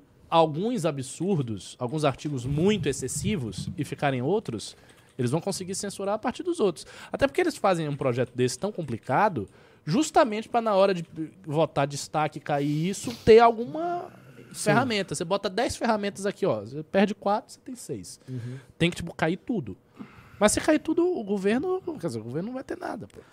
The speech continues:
Speaker 2: Ah, o governo
Speaker 1: E
Speaker 2: ganha
Speaker 1: o,
Speaker 2: algumas coisas.
Speaker 1: o
Speaker 2: A Janja
Speaker 1: Pacheco vai
Speaker 2: ganharia,
Speaker 1: botar
Speaker 2: por
Speaker 1: pra
Speaker 2: exemplo.
Speaker 1: frente o negócio da C P M I?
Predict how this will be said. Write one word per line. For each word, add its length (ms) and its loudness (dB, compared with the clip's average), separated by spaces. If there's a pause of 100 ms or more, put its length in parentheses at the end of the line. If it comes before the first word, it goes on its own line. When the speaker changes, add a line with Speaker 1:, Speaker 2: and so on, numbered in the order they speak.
(300)
Speaker 2:
Ah, 60 6
o 60 4
governo 240 6
Speaker 1:
E 20 12
Speaker 2:
ganha 120 10
Speaker 1:
o, 20 6
Speaker 2:
algumas 280 2
coisas. 320 0
Speaker 1:
o 80 0
Speaker 2:
A 80 6
Janja 360 2
Speaker 1:
Pacheco 120 4
vai 160 6
Speaker 2:
ganharia, 200 4
Speaker 1:
botar 100 -2
Speaker 2:
por 80 0
Speaker 1:
pra 140 0
Speaker 2:
exemplo. 180 -6
Speaker 1:
frente 400 -10
o 60 -6
negócio 240 -6
da 80 -8
C 120 -10
P 120 -12
M 140 -8
I? 80 -12